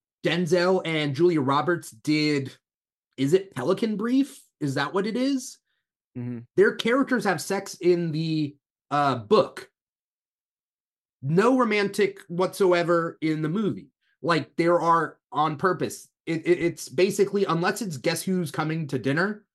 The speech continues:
Speaker 2: Right.
Speaker 1: they, they, they didn't allow that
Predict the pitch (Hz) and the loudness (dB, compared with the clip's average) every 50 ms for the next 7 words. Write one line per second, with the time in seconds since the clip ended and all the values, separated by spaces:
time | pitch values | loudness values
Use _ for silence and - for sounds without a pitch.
0 | _ _ _ _ _ _ _ _ _ - 117 117 110 107 101 98 92 - _ _ | _ _ _ _ _ _ _ _ _ -12 -8 -6 -6 -6 -6 -8 -10 -12 _ _
1 | _ _ _ _ _ _ _ _ _ _ 123 127 117 117 117 120 120 120 120 120 | _ _ _ _ _ _ _ _ _ _ -12 -10 -10 -10 -12 -12 -12 -12 0 2
2 | 170 165 165 165 160 156 - - 143 139 170 165 170 170 165 160 156 156 151 135 | 4 4 4 2 0 -2 -2 -6 -2 -2 0 2 2 0 0 0 -2 -2 -4 -6
3 | - _ 113 120 131 127 120 156 156 139 123 165 165 165 160 127 135 135 135 143 | -10 _ -14 -12 -10 -4 -2 -2 -2 0 0 0 0 0 -2 0 0 2 2 2
4 | 160 160 131 101 - - | 2 2 0 -2 -6 -12